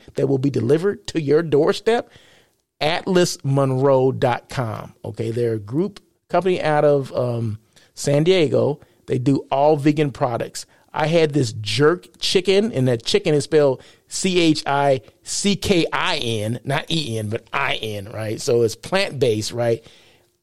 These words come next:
Oh, my God. And when I mean fire, I mean, this is, it's spicy, it's hot. If you like jerk,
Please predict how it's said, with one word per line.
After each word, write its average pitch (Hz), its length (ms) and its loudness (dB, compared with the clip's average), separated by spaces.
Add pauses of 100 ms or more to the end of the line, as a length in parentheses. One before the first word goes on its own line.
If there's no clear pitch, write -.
Oh, 139 260 -2
my 110 180 -4
God. 107 600 -6
And 123 100 -6
when 143 80 0
I 240 140 2
mean 170 260 2
fire, 165 680 4
I 156 160 2
mean, 131 320 0
this 180 180 4
is, 123 280 -10 (600)
it's 147 200 2
spicy, 202 760 0
it's 127 220 0
hot. 170 460 0 (140)
If - 80 -16
you 190 100 -2
like 170 320 2
jerk, 151 480 0